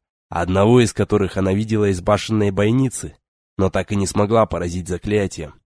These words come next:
Дистанция до неприятеля была слишком велика для возможностей красного чародея. Это сумасшедшее решение оказалось неожиданно правильным.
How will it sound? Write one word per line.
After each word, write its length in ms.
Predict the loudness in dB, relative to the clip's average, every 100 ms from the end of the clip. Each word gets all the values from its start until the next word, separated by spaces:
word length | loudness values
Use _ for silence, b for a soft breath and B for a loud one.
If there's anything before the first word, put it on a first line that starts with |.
| _ -16
Дистанция 880 | -8 -4 -4 0 2 2 0 0 2
до 100 | 2
неприятеля 680 | 0 0 0 0 -2 -6 -2
была 260 | -2 -2
слишком 420 | -2 -6 -2 0
велика 400 | 2 0 0 -2
для 200 | -2 -2
возможностей 640 | -2 0 0 0 -2 -8 -10
красного 480 | -4 -4 -2 -4 -4
чародея. 640 | -4 -4 -4 -6 -6 -12 _ _ _ _ _ -10
Это 300 | -2 0 0
сумасшедшее 840 | 0 2 2 2 4 2 2 0 2
решение 640 | 0 0 2 2 2 0
оказалось 720 | -4 -8 -6 0 0 0 0
неожиданно 640 | 0 2 2 0 0 0 0
правильным. 600 | 0 2 0 -4 -10